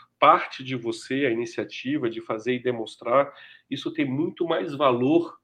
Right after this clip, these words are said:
do que quando você, quando alguém impõe algo, né? É, e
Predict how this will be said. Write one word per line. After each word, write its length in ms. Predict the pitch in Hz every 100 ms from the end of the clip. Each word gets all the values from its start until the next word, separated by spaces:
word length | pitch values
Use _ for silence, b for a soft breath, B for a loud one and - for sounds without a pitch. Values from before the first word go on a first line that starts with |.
| _
do 160 | 120 123
que 220 | - 131
quando 280 | 127 131 131
você, 400 | 127 127 127 131 127
quando 180 | 123 127
alguém 280 | 123 123
impõe 340 | 131 131 135 135
algo, 420 | 117 110 110 104 _ _ -
né? 180 | 107 113 _ B B B B B
É, 520 | 113 113 113 113 113 -
e 240 | 127 139